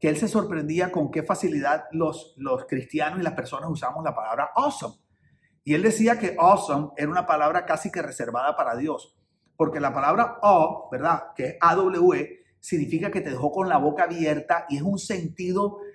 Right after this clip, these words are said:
como de que tú quedaste impresionado, maravillado, que no tienes ni palabras. Y él dice que en la Biblia esa palabra, estar, como dice en inglés, in awe, ¿verdad? Es una palabra que fue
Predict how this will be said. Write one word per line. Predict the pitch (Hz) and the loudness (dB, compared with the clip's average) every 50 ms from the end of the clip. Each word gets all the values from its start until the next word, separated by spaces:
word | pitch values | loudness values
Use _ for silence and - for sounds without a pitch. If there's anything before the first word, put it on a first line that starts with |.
| _ _ _ _ | _ _ _ _
como | - 180 160 151 156 151 | 2 4 4 4 4 2
de | 147 147 143 139 - - - _ _ _ | 2 0 -2 -4 -8 -14 -18 _ _ _
que | - - - | -6 -4 -4
tú | 185 180 | -2 -2
quedaste | - 220 214 208 214 - 240 | 0 2 0 2 2 2 2
impresionado, | 214 165 - - - 190 180 - - - 190 170 156 156 165 175 175 180 190 202 220 208 | 2 2 2 4 6 6 6 6 4 4 4 4 4 2 2 2 4 4 4 2 2 2
maravillado, | 202 185 175 170 165 160 156 156 156 151 147 151 175 170 175 185 202 214 208 - | 2 2 4 4 4 4 6 4 4 2 4 4 6 6 6 6 6 4 0 -4
que | 175 156 | -6 -8
no | 151 160 | -10 -10
tienes | - 190 190 196 208 190 | -8 -8 -8 -6 -6 -8
ni | 196 180 | -8 -4
palabras. | - 147 147 160 165 165 151 135 139 139 - - - - | -2 -2 0 2 2 2 0 0 -4 -4 -6 -8 -6 -2
Y | 156 202 | -2 0
él | 202 196 | 0 0
dice | 202 202 - 175 - | -2 -4 -6 -8 -8
que | - 208 | -6 -6
en | 214 214 | -2 -2
la | 220 214 | 0 0
Biblia | 196 208 196 165 139 123 127 127 127 - _ _ _ _ _ _ | 0 -2 -4 -4 -4 -6 -6 -8 -10 -12 _ _ _ _ _ _
esa | - 160 - 214 190 | -6 -2 -2 0 0
palabra, | 196 190 185 185 175 180 180 185 180 180 - - - _ _ _ _ _ - | 2 4 6 6 6 6 4 2 0 0 -4 -14 -20 _ _ _ _ _ -8
estar, | - - - - 170 165 175 196 - - - - - | -8 -6 0 2 2 2 2 0 -4 -10 -16 -16 -12
como | - 156 143 139 | -8 -6 -4 -4
dice | 147 - 185 | -4 -4 -6
en | 170 165 | -6 -4
inglés, | 151 147 156 165 165 - - | -4 -2 -2 -4 -4 -6 -4
in | 156 143 135 135 - _ - | -4 -4 -4 -4 -8 _ 2
awe, | 175 170 151 123 - - - - - - _ _ _ _ _ - | 4 4 4 4 0 -2 -8 -14 -18 -20 _ _ _ _ _ -8
¿verdad? | - 127 139 160 143 - - - | -4 -2 0 0 -2 -2 -2 0
Es | 165 | 2
una | 180 214 214 202 | 2 4 4 4
palabra | - 196 190 196 190 175 147 143 143 139 - - | 4 6 6 6 6 6 4 4 2 0 0 -2
que | - 139 | -6 -6
fue | 117 - - - 160 170 165 175 185 196 - - _ _ _ | -6 -8 -12 -8 -6 -4 -2 -2 -2 -4 -6 -10 _ _ _